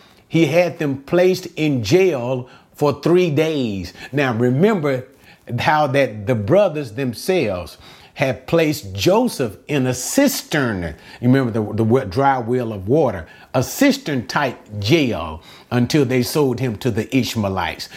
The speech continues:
This is not so much as a turn of events that Joseph is trying to give them a one for one, but this is just going along with the testing that Joseph is doing with his brothers. Okay,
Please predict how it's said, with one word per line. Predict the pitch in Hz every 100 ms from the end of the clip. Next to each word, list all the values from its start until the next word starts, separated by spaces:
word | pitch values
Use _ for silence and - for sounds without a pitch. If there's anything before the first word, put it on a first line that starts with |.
| -
This | 156 214
is | 175
not | 170 185
so | - 170
much | 165 139
as | 117
a | 110
turn | - 175 190 190 180
of | 151 135
events | 123 95 160 185 - - -
that | 120 120
Joseph | 110 185 143
is | 147
trying | 135 170 165
to | 139
give | 123 165 135
them | 165 180 131
a |
one | 101 117 170 160
for | 135 123
one, | 117 160 220 240 233 - - -
but | 135 123
this | 147 208 160
is |
just | 113 156 104 101
going | 156 170 160
along | 147 135 143 123 123
with | 123 123
the | 117
testing | 110 - 165 170 110 95 92 - - -
that | 117
Joseph | 92 139 127 110 101
is | 104
doing | 90 135 120 104 95 - - - -
with | 123 120
his | 110 95
brothers. | 87 120 98 82 - - _ - -
Okay, | 165 151 120